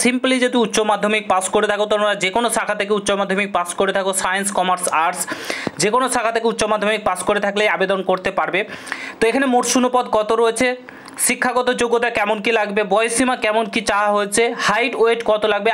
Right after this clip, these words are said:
height বলে রাখি, মাত্র একশো পঁয়ষট্টি সেমি height হলেই কিন্তু তোমরা এখানে আবেদন করতে পারবে, অর্থাৎ তোমরা কিন্তু qualify করে যাবে হাইটের তরফ থেকে। একশো পঁয়ষট্টি সেমি কিন্তু height লাগবে।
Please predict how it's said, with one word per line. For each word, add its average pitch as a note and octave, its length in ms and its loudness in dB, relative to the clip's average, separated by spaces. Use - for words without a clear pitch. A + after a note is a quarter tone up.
height A3+ 280 0
বলে A#3 200 2
রাখি, A3+ 140 2
মাত্র G#3 220 0
একশো G#3+ 200 -2
পঁয়ষট্টি G#3+ 440 2
সেমি A3 160 2
height G3 240 -2
হলেই G#3+ 220 0
কিন্তু G3+ 220 0
তোমরা G3 200 0
এখানে F#3+ 220 0
আবেদন F3+ 260 0
করতে F#3 260 0
পারবে, F#3+ 200 2
অর্থাৎ G#3 300 -2
তোমরা G3+ 260 0
কিন্তু F#3+ 180 0
qualify G3+ 320 0
করে G#3 160 2
যাবে F#3 200 2
হাইটের G3 300 -2
তরফ F3 240 0
থেকে। E3 120 -2
একশো A3+ 240 -2
পঁয়ষট্টি F#3+ 400 0
সেমি F#3 200 0
কিন্তু F#3 140 0
height D3+ 240 -2
লাগবে। A#2+ 220 -4